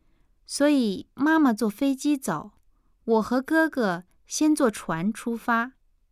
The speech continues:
我们说好在上海碰头。听说在中国坐火车很有意思，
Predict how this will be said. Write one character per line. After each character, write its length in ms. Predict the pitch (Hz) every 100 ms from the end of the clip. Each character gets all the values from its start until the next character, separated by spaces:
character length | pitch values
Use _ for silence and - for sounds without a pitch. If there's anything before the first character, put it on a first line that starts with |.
| _ _ _ _ _
我 100 | 214
们 120 | 240
说 260 | 262 330 320
好 340 | - 180 - _
在 120 | 247
上 320 | - 320 262
海 240 | 208 175 -
碰 280 | - 180
头。 340 | 165 - - 208 _ _ _ _ _ _ _ _ _ _ _
听 260 | - 269
说 420 | 269 - 269 269 269
在 220 | - 269
中 220 | 285 330
国 160 | 302 294
坐 180 | 311
火 260 | 247 - 165
车 400 | - - 294 294
很 260 | - 208 214
有 160 | 175
意 200 | 180 175
思， 300 | 160 - -